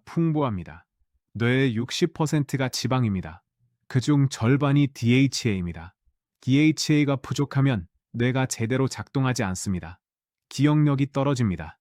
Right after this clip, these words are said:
집중력이 떨어집니다. 우울해집니다. 심장에도 좋습니다. 혈관을 부드럽게 합니다. 혈전을 예방합니다. 부정맥을 줄입니다. 염증을 강력하게 낮춥니다.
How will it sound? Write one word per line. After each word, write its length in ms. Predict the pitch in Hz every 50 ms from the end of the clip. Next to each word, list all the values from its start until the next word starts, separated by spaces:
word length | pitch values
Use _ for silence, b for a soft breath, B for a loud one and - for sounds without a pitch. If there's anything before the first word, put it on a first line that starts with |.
| _ _ _ _
집중력이 720 | - - 135 - _ - 165 160 156 147 143 135 139 -
떨어집니다. 640 | - 151 147 147 135 117 113 92 85 - 78 - _ _ _ _ _ _ _
우울해집니다. 840 | 123 127 143 151 156 147 156 165 143 - 120 110 92 80 82 78 - _ _ _ _ _ _ _ _ _ _ _
심장에도 640 | - - - 185 196 196 165 180 165 160 156 156 147
좋습니다. 640 | - - 113 - - 127 113 95 82 80 - _ _ _ _ _ _ _ _ _ _ _
혈관을 580 | - - 170 160 151 147 156 143 139 143 143 135
부드럽게 560 | 139 - - 131 120 147 143 139 - - 123
합니다. 400 | 101 90 87 87 85 78 - _ _ _ _ _
혈전을 640 | - - 160 170 160 _ - 151 139 139 135 123 98
예방합니다. 760 | 95 101 113 123 117 135 127 120 107 95 87 80 82 87 _ _ _ _ _ _ _ _ _
부정맥을 680 | - - 160 147 180 180 180 170 165 160 156 156 151
줄입니다. 640 | - - - 123 127 135 131 113 95 85 78 85 _ _ _ _ _ _ _ _ _ _ _
염증을 600 | 117 123 131 143 147 143 - - 160 156 156 160 151
강력하게 720 | - - - 120 139 147 156 160 151 _ - 147 131 139
낮춥니다. 640 | 127 98 92 - - 110 95 90 85 80 80 _